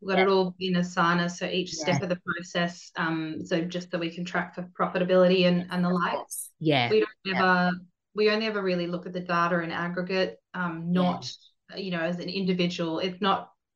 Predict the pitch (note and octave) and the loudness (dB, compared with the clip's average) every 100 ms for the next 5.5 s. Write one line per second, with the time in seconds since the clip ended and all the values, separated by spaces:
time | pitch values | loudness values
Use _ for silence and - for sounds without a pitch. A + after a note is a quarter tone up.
0 | _ - - G#3 G3 G3+ F#3+ F#3 F3+ - | _ -14 -10 -4 2 4 4 4 2 0
1 | F3+ E3+ F3 F3 E3 E3+ F3+ _ _ _ | -6 -6 -4 -2 -2 -4 -10 _ _ _
2 | _ - A#3+ F#3+ F3 - F3+ - F3 F3 | _ -2 2 2 0 -4 -6 -4 -4 -2
3 | E3 E3 E3 _ _ _ _ F3+ F3+ E3+ | -4 -8 -12 _ _ _ _ -4 0 0
4 | - - E3+ D#3+ D#3 E3+ C#4 D#4+ - - | -2 -10 -6 -4 -2 0 0 -2 -10 -18
5 | - D3 C3 - | -4 2 2 2